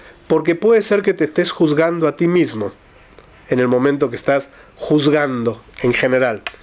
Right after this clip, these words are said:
Puede ser que la sentencia que estés dando sea para ti y no te das cuenta". Y nos cita nuestro jajamim,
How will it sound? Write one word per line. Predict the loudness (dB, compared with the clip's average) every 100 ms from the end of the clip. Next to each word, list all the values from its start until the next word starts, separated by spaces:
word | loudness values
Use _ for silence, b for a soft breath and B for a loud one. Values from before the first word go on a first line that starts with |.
| B B B B B
Puede | 0 2 4
ser | 2 0 0
que | 0
la | 0
sentencia | 0 -2 0 0 0 0 -4
que | -4
estés | -2 -2 0
dando | -2 0 0 0 0 -4 B B B B B B -14
sea | -4 -2 0
para | 0 -2
ti | 0 -2 -2 -8 _ -20 -20 -20 -20 -8
y | -2
no | 0 2
te | 2
das | 0 0
cuenta". | 0 0 -2 -6 -20 -20 -20 -20 -20 B B B B -20 -20 -20 -20 -20 -20 -20 B B B B B -2
Y | 2
nos | 2 0
cita | -2 -2 0 0
nuestro | 0 -2 -4
jajamim, | -2 -2 0 0 0